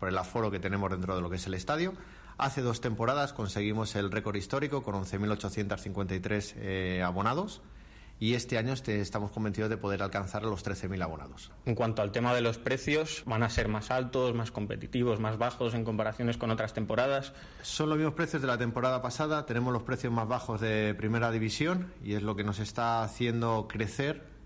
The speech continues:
Speaker 1: y fidelizar a nuestros abonados, que es lo más importante. Los precios incluyen todos los partidos de liga, no tenemos día de club, es decir, cuando viene cualquier equipo grande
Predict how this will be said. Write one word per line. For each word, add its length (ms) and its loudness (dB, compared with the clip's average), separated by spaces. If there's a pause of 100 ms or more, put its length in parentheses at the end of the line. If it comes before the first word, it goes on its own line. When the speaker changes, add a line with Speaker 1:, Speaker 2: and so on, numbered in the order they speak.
(180)
Speaker 1:
y 100 -2
fidelizar 580 0
a 40 2
nuestros 360 -4
abonados, 520 -2 (380)
que 80 -2
es 60 0
lo 100 2
más 220 0
importante. 520 -2
Los 160 -2
precios 340 -2
incluyen 420 0
todos 160 2
los 120 0
partidos 460 -2
de 80 0
liga, 360 0 (280)
no 180 2
tenemos 380 0
día 180 2
de 140 -2
club, 300 -2 (160)
es 80 -4
decir, 260 2
cuando 220 0
viene 200 0
cualquier 300 -2
equipo 260 -4
grande 680 0